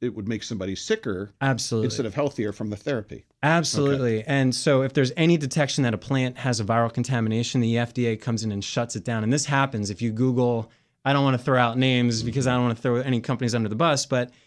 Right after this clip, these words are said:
Speaker 2: it, it happens. You can, you can Google cases of this in the past. So in order to please the regulatory agencies,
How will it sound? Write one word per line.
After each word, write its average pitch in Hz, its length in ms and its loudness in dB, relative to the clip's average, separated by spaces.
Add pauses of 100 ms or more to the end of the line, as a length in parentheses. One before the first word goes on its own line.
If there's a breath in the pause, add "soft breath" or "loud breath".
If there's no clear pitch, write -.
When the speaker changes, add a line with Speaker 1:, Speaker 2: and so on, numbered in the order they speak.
(180 soft breath)
Speaker 2:
it, 160 220 0
it 175 100 2
happens. 127 460 2
You 123 100 0
can, 123 220 0
you 120 120 0
can 117 200 0
Google 120 480 0 (220)
cases 123 360 -2
of 104 140 -6
this 110 260 -6
in 110 60 -4
the 107 80 -6
past. 110 420 -8 (480)
So 135 480 2 (140)
in 147 100 4
order 160 240 2
to 135 480 2
please 139 640 0
the 117 100 -4
regulatory 123 580 -2
agencies, 117 680 -4